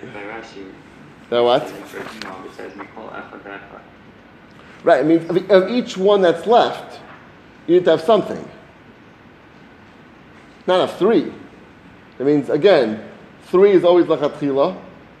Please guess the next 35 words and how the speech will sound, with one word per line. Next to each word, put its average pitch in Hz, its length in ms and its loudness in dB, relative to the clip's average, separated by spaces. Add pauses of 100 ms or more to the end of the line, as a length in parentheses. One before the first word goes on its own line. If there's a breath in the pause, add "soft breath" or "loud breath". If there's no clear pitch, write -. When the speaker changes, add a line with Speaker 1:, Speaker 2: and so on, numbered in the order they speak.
(840)
Speaker 2:
Two 214 480 4
is 151 140 -2
what's 147 280 0
required. 143 760 2 (960)
So - 160 -4
of 208 280 4
the 196 100 -2
two, 196 540 2 (1000)
you, 147 180 -4
you 170 80 -4
need 180 160 2
to 185 60 4
have 160 120 4
each 160 220 -4
one. 147 140 2
But 151 100 0
you're 156 120 2
right. 190 160 8
If 131 100 -2
you 151 60 -2
miss, 185 200 0
if 156 120 -10
it, 170 120 -8
whatever, 208 240 -2
if - 220 -8
you're 175 100 0
missing 196 220 2
it 151 80 -2
totally, 190 340 2
it's 131 160 -2
fine 147 180 0
also. 190 300 2
But 135 160 -2
whatever 220 280 2
you, 202 220 -2